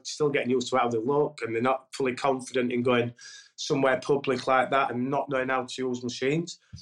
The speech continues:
I've actually got a couple of pages. I've got a page on my Facebook where when I started with my P T, we videoed everything, um, and I've uploaded them. Um,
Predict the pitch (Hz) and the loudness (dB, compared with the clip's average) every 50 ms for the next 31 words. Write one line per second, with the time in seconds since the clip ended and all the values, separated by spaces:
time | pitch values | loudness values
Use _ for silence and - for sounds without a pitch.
0 | - _ _ - 143 139 143 170 - - - 156 147 147 165 143 143 - - - | -20 _ _ -4 0 2 2 2 2 0 -4 -4 -2 0 0 0 0 -2 -4 -6
1 | - - 147 - - 143 143 151 151 147 143 139 120 123 120 113 143 - - - | -6 -6 -6 -4 -2 0 2 2 0 0 0 -2 0 -2 -2 -2 -4 -6 -2 0
2 | 139 131 131 123 127 123 120 117 110 - - 139 131 131 123 - - 135 127 123 | 2 2 2 2 0 -2 -2 -2 -6 -4 0 2 2 2 0 -2 -2 -2 -2 -2
3 | - _ _ _ _ _ _ _ _ _ _ _ _ _ _ _ _ - - - | -4 _ _ _ _ _ _ _ _ _ _ _ _ _ _ _ _ -20 -14 -6
4 | - 127 123 123 123 120 120 123 - - - - - - - - _ - 156 151 | -2 2 4 4 4 2 0 -2 -8 -10 -10 -10 -10 -10 -12 -8 _ 2 4 4
5 | 139 127 - - 160 147 151 131 120 120 120 131 120 127 127 - - 131 127 127 | 4 2 2 4 4 4 6 4 2 0 -2 -6 -4 -4 -4 -4 -4 -4 -4 -4
6 | 123 - - 127 131 127 123 123 123 - 135 123 127 131 127 123 123 120 127 123 | -4 -4 -4 -2 -2 -2 -4 -4 -2 -2 -2 0 2 2 2 2 2 2 0 -2
7 | 123 123 117 - - 127 123 123 127 123 _ - 135 123 117 117 117 113 113 117 | -2 -2 -6 -4 0 0 0 0 -2 -4 _ -8 -4 -2 0 0 0 0 -2 -2
8 | 113 110 110 110 135 139 - 147 135 131 131 127 131 117 - - 123 120 120 120 | -2 -2 -2 -2 -2 -2 0 2 2 2 2 0 -2 -8 -6 -2 -2 0 0 0
9 | 117 117 123 _ - 120 117 117 113 113 113 113 113 110 107 | -4 -8 -16 _ -10 -6 -4 -2 -2 -2 -2 -2 -2 -4 -4